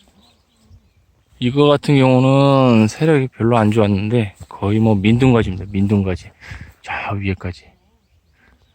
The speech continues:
다 잘 지으면 좋겠지만 그래도 이쪽 같은 경우도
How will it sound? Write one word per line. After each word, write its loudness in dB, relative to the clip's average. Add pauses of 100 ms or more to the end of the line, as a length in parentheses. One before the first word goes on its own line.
(840)
다 -18
잘 -10
지으면 2
좋겠지만 -10 (720)
그래도 -6
이쪽 -12
같은 -2
경우도 -4